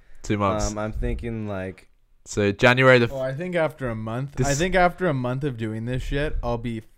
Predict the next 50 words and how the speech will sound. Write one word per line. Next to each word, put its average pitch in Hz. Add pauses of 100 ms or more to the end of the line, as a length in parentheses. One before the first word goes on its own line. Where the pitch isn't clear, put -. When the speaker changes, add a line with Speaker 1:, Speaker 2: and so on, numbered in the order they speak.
Speaker 3:
fucking 90
nice -
with -
it. -
Speaker 1:
Yeah. 92
Speaker 3:
And 117
you 117
guys 113
can -
at -
me -
on -
Speaker 1:
December, 135
Speaker 3:
this -
shit. -
Speaker 1:
December 139
to -
December 147
the 147
Speaker 3:
E-, -
every 147
day, 139
Speaker 1:
thirtieth, 120
Speaker 3:
though. 113
Speaker 1:
Chad. 110
We're, 113
we're 113
expecting 113
a 104
ridge 101
dive. 82 (1900)
Speaker 2:
I'm 120
thinking, 143
like, 123 (220)
two 131
and 127
a 127
half, 120
three 113
months. 113
I'm, 107
like, 98 (260)
uh, 95
following 101
monkeys 92
around 90
in 90
a 87
monkey 87
forest. 87